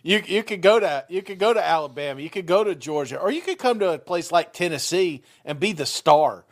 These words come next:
And, and, and I'm not saying that he would solely own that position, but, you know, Ten-, that's what Tennessee needs is some downfield presence. And, and Evan Stewart's is one of the,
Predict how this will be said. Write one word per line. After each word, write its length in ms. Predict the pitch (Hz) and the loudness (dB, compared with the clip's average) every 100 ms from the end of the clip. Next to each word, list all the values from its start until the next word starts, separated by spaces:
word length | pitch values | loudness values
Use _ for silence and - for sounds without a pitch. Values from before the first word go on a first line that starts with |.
| _ _ | _ _
And, 360 | - 165 160 160 | -2 2 2 0
and, 280 | 180 160 156 | -2 -4 -4
and 160 | 196 208 | 4 6
I'm 120 | 247 | 6
not 180 | 214 170 | 2 -2
saying 260 | 202 190 | -6 -6
that 200 | 170 156 | -4 -6
he 160 | 143 196 | -6 -6
would 180 | 190 156 _ | -6 -8 _
solely 560 | - - 208 208 185 160 | -8 4 6 6 2 -2
own 180 | 180 170 | -4 -2
that 240 | 160 - | -2 -2
position, 540 | 139 117 226 269 190 | -10 -12 -8 -6 -6
but, 340 | 147 160 139 - _ _ _ _ | 0 2 2 -2 _ _ _ _
you 140 | 180 | -4
know, 240 | 180 151 - _ | -2 -4 -6 _
Ten-, 180 | - 262 | 2 2
that's 180 | 254 269 | 4 -2
what 120 | 262 | -4
Tennessee 320 | - 220 175 | -4 -4 -4
needs 320 | 175 208 294 175 | -4 -4 -4 -6
is 140 | 165 | -6
some 200 | 185 151 | -4 -2
downfield 540 | 160 180 185 185 175 | 2 2 2 -4 -4
presence. 540 | - 175 226 156 120 - | 2 2 2 -4 -12 -8
And, 200 | 147 139 | -8 -6
and 120 | 156 | -2
Evan 160 | 190 247 | 0 0
Stewart's 400 | - 214 220 - | -2 -2 -2 -4
is 140 | 139 | -12
one 160 | - 196 | -4 -2
of 100 | 175 | 0
the, 140 | 139 | -2